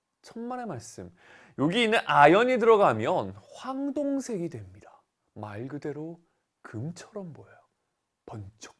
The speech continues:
번쩍, 번쩍. 멋있죠? 네. 멋만 있느냐? 아닙니다. 이 아연이 들어가면 단단함,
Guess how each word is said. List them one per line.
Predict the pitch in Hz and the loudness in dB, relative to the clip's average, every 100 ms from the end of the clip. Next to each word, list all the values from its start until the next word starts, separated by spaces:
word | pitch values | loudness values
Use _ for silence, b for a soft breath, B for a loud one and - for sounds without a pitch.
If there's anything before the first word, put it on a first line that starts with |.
| _ | _
번쩍, | - 104 104 _ - _ _ | -20 -20 -20 _ -20 _ _
번쩍. | - 98 _ _ _ _ _ _ _ _ _ _ _ _ _ _ _ | -20 -20 _ _ _ _ _ _ _ _ _ _ _ _ _ _ _
멋있죠? | - 95 - _ - - _ | -16 -16 -16 _ -20 -20 _
네. | - 98 _ _ B B B | -20 -20 _ _ B B B
멋만 | 185 180 165 180 277 277 | 2 10 12 12 6 6
있느냐? | 254 214 185 | 4 4 4
아닙니다. | 110 151 254 220 143 107 | 4 4 4 2 4 4
이 | 120 233 262 156 - B B | 4 2 4 2 -2 B B
아연이 | 147 160 220 285 294 | 10 10 10 4 2
들어가면 | 262 277 254 202 139 226 131 107 - | 6 6 6 2 2 2 0 -2 -10
단단함, | - - 143 208 285 311 277 240 107 | -8 -4 -4 4 6 6 4 -2 -2